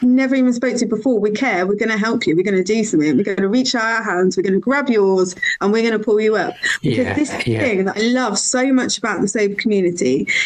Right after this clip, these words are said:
Speaker 1: it's not dog eat or dog world, it's, "All right, mate, wanna come on the road with me? All right, mate, wanna come on here with me?
Speaker 2: Yeah,
Speaker 1: Wanna do this?
Speaker 2: yeah.
Speaker 1: Wanna hold hands and pull each other forward?"
Speaker 2: Yeah.
Speaker 1: It's,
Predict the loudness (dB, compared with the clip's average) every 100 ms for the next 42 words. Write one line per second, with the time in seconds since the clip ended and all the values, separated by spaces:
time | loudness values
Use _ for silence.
0 | -4 0 0 0 -2 0 2 2 2 2
1 | 0 0 -2 0 0 0 2 0 0 0
2 | -2 -2 -6 -8 _ -12 -2 0 0 0
3 | 0 2 0 0 0 2 2 2 4 4
4 | 2 2 2 2 2 0 0 0 0 0
5 | 2 4 4 4 2 2 2 2 4 4
6 | 4 2 2 2 2 2 2 0 0 -2
7 | -2 -2 -2 0 0 0 0 2 0 0
8 | 2 2 2 4 4 2 2 2 2 2
9 | 0 0 0 0 -2 _ 0 2 2 2
10 | 0 0 0 2 0 0 -2 -4